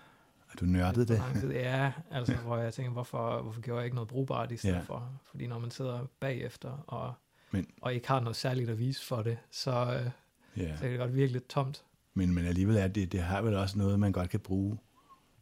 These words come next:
Speaker 1: på en eller anden måde. Øh, de har jo, det er jo noget ligesom grundlæggende, sådan noget helt tilbage, så
Speaker 2: Ja,
Speaker 1: er det jo alligevel
Speaker 2: men
Speaker 1: noget grundlæggende.
Speaker 2: jeg synes, jeg bruger det i mit hoved hele tiden.
Speaker 1: Ja, okay.
Speaker 2: Men... Øh,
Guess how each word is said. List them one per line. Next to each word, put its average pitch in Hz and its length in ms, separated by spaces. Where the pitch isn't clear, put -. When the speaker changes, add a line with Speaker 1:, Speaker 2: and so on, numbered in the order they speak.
Speaker 1:
på - 60
en 104 60
eller 113 120
anden 101 140
måde. 92 240
Øh, 85 420
de 90 100
har 104 300
jo, 113 100
det 92 200
er 87 40
jo 90 60
noget 92 200
ligesom 113 220
grundlæggende, 104 640
sådan 98 140
noget 85 140
helt 101 200
tilbage, 92 320
så 92 220
Speaker 2:
Ja, 123 320
Speaker 1:
er - 120
det 117 100
jo 117 40
alligevel 95 240
Speaker 2:
men 90 80
Speaker 1:
noget 87 140
grundlæggende. 92 640
Speaker 2:
jeg 143 100
synes, 143 280
jeg 120 120
bruger 117 240
det 113 180
i 123 120
mit 104 140
hoved 170 300
hele - 200
tiden. 78 180
Speaker 1:
Ja, 85 60
okay. 82 260
Speaker 2:
Men... 110 500
Øh, 107 220